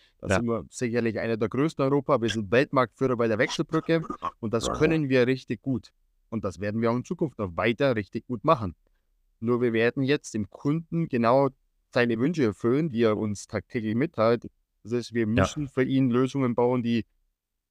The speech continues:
Speaker 1: durch seine Prozesse dann voll integriert, nahtlos integriert auch funktionieren.
Speaker 2: Ja. Kannst du, ich weiß nicht, ob du das teilen kannst, aber wie groß ist eure, eure Rolle am Gesamtportfolio, wenn man das so sagen kann?
Speaker 1: Die,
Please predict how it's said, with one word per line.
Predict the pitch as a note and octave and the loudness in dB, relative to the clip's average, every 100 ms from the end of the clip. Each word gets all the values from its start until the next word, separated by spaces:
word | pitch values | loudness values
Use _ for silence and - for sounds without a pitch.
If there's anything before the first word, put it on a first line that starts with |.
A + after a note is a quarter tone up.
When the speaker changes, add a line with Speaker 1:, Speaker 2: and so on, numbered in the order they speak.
| _ _ _ | _ _ _
Speaker 1:
durch | E3 F#3 - | 2 2 0
seine | - C#3+ D#3 D3+ | 2 4 4 0
Prozesse | B2 A2+ - C#3 - C3 | 0 -4 0 -2 0 -2
dann | A#2 A#2+ B2+ C3+ _ _ _ | 0 0 0 -4 _ _ _
voll | C#3+ D3 | 0 0
integriert, | C3 B2+ A#2+ - A2+ C#3 - | 0 -4 -8 -8 -4 -2 -2
nahtlos | A2+ A#2+ - C3 | 0 0 0 -6
integriert | B2 A2+ - A2+ A2 | -8 -10 -4 -2 -2
auch | A2 G#2 | -6 -10
funktionieren. | A#2+ G2+ A#2+ F#2+ - _ _ _ _ _ _ _ _ _ _ _ | -10 -8 -6 -6 -8 _ _ _ _ _ _ _ _ _ _ _
Speaker 2:
Ja. | G2+ F#2 - _ _ _ _ - - | 0 0 -2 _ _ _ _ -20 -4
Kannst | - G#2+ D3 | 0 2 4
du, | B2+ B2+ - - - G1+ - | 4 2 -2 -12 -20 -16 -2
ich | |
weiß | F#2+ G#2 | 2 2
nicht, | |
ob | F#2+ | 2
du | F#2 | 0
das | |
teilen | - G#2+ G#2+ | 2 2 2
kannst, | F#2 F2 | 0 0
aber | F#2 F2 | 0 0
wie | F2+ | -2
groß | F2+ B2 A#2 | 0 0 0
ist | B2 B2 - | -4 -6 -8
eure, | - G#2 G#2+ G#2 G2 G2 F#2+ F#2+ | 0 2 4 4 4 4 2 0
eure | G2+ G#2 G2 | 0 2 2
Rolle | F#2+ A2+ A2 | 2 4 2
am | G#2 | 2
Gesamtportfolio, | G2+ G2 G2+ - B2+ - B2 B2+ D#3 - _ _ - | 0 2 0 0 -4 0 0 0 -2 -6 _ _ -6
wenn | G#2 | -2
man | A2+ | -2
das | A#2 | -2
so | A#2+ | -2
sagen | B2 B2 | -2 -2
kann? | D3 D#3 _ _ _ - | -6 -10 _ _ _ -6
Speaker 1:
Die, | A#2 | -6